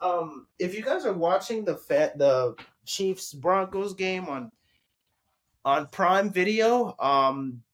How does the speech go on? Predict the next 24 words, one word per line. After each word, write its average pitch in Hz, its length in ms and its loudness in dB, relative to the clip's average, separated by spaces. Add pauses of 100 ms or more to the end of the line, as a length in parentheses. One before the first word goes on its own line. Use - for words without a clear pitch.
(320)
their 233 240 0
dog 180 400 -2
shit - 320 -4
quality 175 720 0
does 127 220 -6
not 135 280 -2
help. - 400 -10 (560)
Does 127 200 -4
not 127 300 0
help 120 300 -6
at 110 140 -2 (140)
all. 98 380 -10 (480)
Um, 107 640 -2
this 170 340 0
is 190 260 -6
not 117 500 -2 (160)
supposed 117 520 -2
to 107 80 -4
be 92 460 -10 (1500)
happening. - 640 -4 (180)
Um, 110 480 -4
there 247 240 0
we 147 160 -4
go. - 160 -12